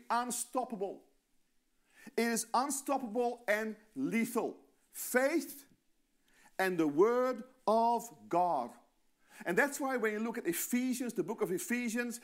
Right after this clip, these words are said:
he talks one, two, three, four, five about identity in Christ. This is who you are, who are, this is who you have, this is how you're supposed to live. At the end, he say, "But there's actually a warfare going on. But I've just made you strong," right? "So put on righteousness, put on faith, put on your peace and joy, and all these things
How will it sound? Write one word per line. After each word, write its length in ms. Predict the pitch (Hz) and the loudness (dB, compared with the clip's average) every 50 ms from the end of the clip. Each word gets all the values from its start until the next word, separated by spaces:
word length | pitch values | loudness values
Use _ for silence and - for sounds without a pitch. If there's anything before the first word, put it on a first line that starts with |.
| - - - | -16 -10 -8
he 80 | 165 160 | -8 -4
talks 320 | - 233 214 220 220 - | 0 0 0 0 0 0
one, 180 | 180 202 233 226 | 0 0 0 0
two, 160 | - 233 214 | -4 -6 -6
three, 200 | - 233 220 214 | -4 -4 -4 -4
four, 160 | - 202 170 | -2 -4 -4
five 380 | - - 233 226 226 233 214 202 | -2 -2 0 2 2 2 0 0
about 280 | 165 160 156 156 - 156 | 0 0 0 0 2 0
identity 600 | 151 151 - 214 233 269 254 240 - 233 233 233 | 0 2 2 0 0 0 -2 -4 -6 -4 -4 -6
in 80 | 220 | -4
Christ. 320 | 220 233 208 202 214 202 - | -2 0 0 0 0 0 -2
This 140 | 226 226 | -2 -2
is 120 | 226 202 - | -2 -2 -2
who 80 | 214 | -2
you 140 | 185 175 165 | 0 0 0
are, 340 | 175 196 214 220 226 226 220 - - - 208 | 0 0 2 2 2 0 -2 -6 -12 -14 -6
who 140 | - 165 180 | -2 0 2
are, 180 | 220 214 220 214 | 2 2 0 0
this 160 | 220 233 196 | -2 -4 -4
is 80 | 190 160 | -4 -4
who 100 | 175 175 | -4 0
you 140 | 160 156 147 | 0 0 0
have, 340 | - 202 226 240 233 220 180 | 2 2 2 2 2 0 -2
this 120 | 214 202 | -2 -2
is 40 | - | 0
how 80 | 202 | 0
you're 60 | 202 - | 0 0
supposed 340 | - - 190 160 135 139 | -2 -2 -2 -2 -2 -2
to 60 | - 139 | -2 2
live. 260 | 170 220 262 240 - - - 269 - 190 | 2 2 2 2 -2 -6 -8 -4 2 2
At 140 | 202 202 | 2 2
the 160 | - - - - | 2 -2 0 2
end, 240 | 220 240 269 - | 2 2 0 0
he 80 | 196 208 | -2 -2
say, 220 | 208 269 240 196 - - - - | 0 0 -2 -2 -4 -8 -6 -2
"But 100 | 165 190 | 0 2
there's 180 | 233 233 254 | 2 2 0
actually 240 | 240 226 - 240 220 | 0 -2 0 -2 -2
a 40 | 208 | -2
warfare 440 | 190 240 254 254 220 - 214 165 147 | -2 0 0 0 0 2 0 0 0
going 320 | - 156 139 135 127 120 | 2 0 0 0 0 0
on. 240 | 120 120 147 180 - - - - | -2 -2 -2 -4 -6 -10 -12 -6
But 120 | - 202 220 | 0 2 2
I've 180 | 226 247 220 | 2 2 0
just 180 | 254 262 254 - | 0 -2 -2 0
made 280 | 240 247 254 262 - 233 | 0 0 0 0 0 -2
you 80 | 233 | -4
strong," 500 | - - - - 240 247 220 214 240 220 | -4 -4 -6 -2 0 0 2 2 0 0
right? 300 | 165 151 147 190 269 - - - - | 2 2 2 2 0 -2 -6 -12 -2
"So 160 | - 240 220 | 0 2 2
put 220 | 220 226 226 220 - - | 2 2 -2 0 2 2
on 260 | 247 254 247 240 208 | 4 4 2 0 0
righteousness, 540 | 175 208 202 202 202 202 - - 156 165 170 | 2 2 2 2 0 -4 -6 -4 -4 -4 -2
put 200 | - - 208 214 - | 0 0 0 0 2
on 220 | 220 226 240 247 | 0 0 0 -2
faith, 460 | 247 - - 196 156 165 185 175 - | -4 -2 0 0 2 2 0 -2 -2
put 140 | - 202 202 - | -2 -2 0 2
on 200 | 208 226 240 240 | 0 0 2 2
your 100 | 226 196 | 0 0
peace 380 | - - - 190 202 202 - 190 | 0 0 -2 -2 -2 -2 -4 -4
and 140 | 165 160 - | -6 -2 2
joy, 200 | 196 202 208 208 | 4 4 4 4
and 80 | 208 | 2
all 160 | 226 262 294 | 0 0 0
these 160 | 277 262 - - | 0 -2 -2 0
things 340 | - 240 233 233 226 226 | 0 0 0 2 0 -4